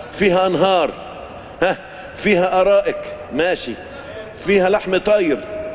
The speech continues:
إيه؟ أيوة بقى، اشتغل، وحدوا الله، قولوا لا إله إلا الله. في نعيم الناس مش واخدة بالها منه. النعيم ده اسمه إيه؟ "لا يسمعون فيها لغواً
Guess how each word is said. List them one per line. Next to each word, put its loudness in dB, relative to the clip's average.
إيه؟ 2
أيوة 2
بقى، 2
اشتغل، 2
وحدوا 2
الله، 4
قولوا 4
لا 2
إله 2
إلا 2
الله. 2
في 2
نعيم 2
الناس 2
مش 0
واخدة 2
بالها 0
منه. 2
النعيم 0
ده 2
اسمه 2
إيه؟ 6
"لا 2
يسمعون 2
فيها 0
لغواً 2